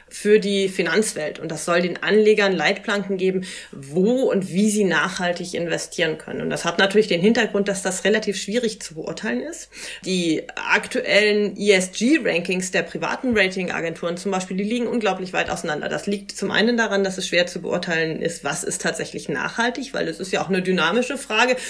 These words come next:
Es kommt ja nicht auf den C O zwei Ausstoß nur zu einem bestimmten Zeitpunkt an, sondern auch auf das Potenzial von Technologien,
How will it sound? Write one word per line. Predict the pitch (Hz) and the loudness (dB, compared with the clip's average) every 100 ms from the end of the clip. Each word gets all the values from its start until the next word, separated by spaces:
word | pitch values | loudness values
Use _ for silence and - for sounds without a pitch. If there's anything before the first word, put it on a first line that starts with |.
| - - | -10 -6
Es | |
kommt | - 214 | -2 4
ja | 202 | 4
nicht | 196 202 | 4 0
auf | 190 | -2
den | 196 190 | -2 0
C | 214 | 0
O | 196 | 0
zwei | - 165 208 - | 0 2 2 2
Ausstoß | - 202 196 196 190 | 2 2 2 -6 -2
nur | 214 196 | 0 0
zu | |
einem | 214 185 | -2 -4
bestimmten | 185 - 190 185 160 156 - | -4 -2 -4 -4 -6 -8 -10
Zeitpunkt | - 175 185 262 262 | 0 0 0 -2 -4
an, | - 247 | -2 0
sondern | 220 202 196 | 0 0 0
auch | - 190 - | -2 -4 -4
auf | 170 | -6
das | - 165 | -4 -8
Potenzial | - 180 175 165 - 143 151 233 262 | -8 -6 -6 -6 -2 2 4 4 4
von | 262 247 | 0 -2
Technologien, | 233 - 233 233 226 226 247 | -4 -2 0 0 0 0 0